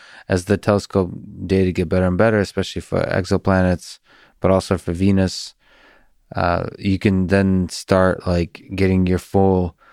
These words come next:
like, you know how you get, like, blood work done or, like, you get your genetic testing to see what your ancestors are. You can get the same kind of, like, high resolution information about interesting things going on on a particular planet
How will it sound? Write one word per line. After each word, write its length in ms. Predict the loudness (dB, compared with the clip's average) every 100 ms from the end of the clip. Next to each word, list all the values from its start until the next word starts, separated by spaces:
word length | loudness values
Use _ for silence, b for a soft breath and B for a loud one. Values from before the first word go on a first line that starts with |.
| b
like, 180 | -4 0
you 60 | 2
know 100 | 4
how 80 | 2
you 120 | 2
get, 120 | 0
like, 180 | -2 0
blood 200 | 2 2
work 280 | 2 0 2
done 260 | 0 2
or, 160 | 2 0
like, 260 | 0 -2 -4
you 60 |
get 180 | -2 0
your 140 | 0
genetic 480 | -2 -2 0 0 0
testing 400 | -2 -4 -2 -6
to 100 | -6
see 240 | -6 -4 -2
what 180 | 0
your 140 | 0 0
ancestors 560 | 0 -2 -4 -4 -4
are. 240 | 0 0 -2 b b b b b b -4
You 120 | 0
can 100 | 2
get 160 | 2 0
the 80 |
same 340 | -2 0 0 0
kind 240 | 0 0
of, 540 | 2 0 0 0 -2 -6 -14 _ _
like, 160 | -6 -6
high 280 | -4 -2 0
resolution 500 | 0 0 0 0 -2
information 520 | -4 -2 0 -2 -2
about 300 | 0 0 -2 -12 -4
interesting 560 | -2 -2 -4 -2 -2
things 440 | -2 -4 -2 -2 0
going 240 | 0 2
on 160 | 2 2
on 60 |
a 40 | 0
particular 480 | -2 -4 -2 -4
planet 480 | -4 -2 0 0 -4